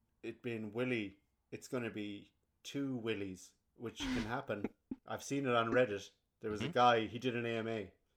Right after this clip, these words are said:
Speaker 2: Mm. Uh, you rolled an eighteen plus two is a twenty.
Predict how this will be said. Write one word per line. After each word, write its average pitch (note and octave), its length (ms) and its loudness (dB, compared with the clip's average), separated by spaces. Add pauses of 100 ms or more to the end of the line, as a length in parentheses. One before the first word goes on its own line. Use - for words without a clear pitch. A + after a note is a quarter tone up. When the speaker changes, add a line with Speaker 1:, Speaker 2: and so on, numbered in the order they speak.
(560)
Speaker 2:
Mm. C3+ 180 -8 (1000)
Uh, G2 280 4
you C3 120 2
rolled E3 220 4
an D3 140 0
eighteen D#3 600 4
plus E3 260 4
two C#3 400 2
is A2 120 0
a G#2 60 0
twenty. D3 460 4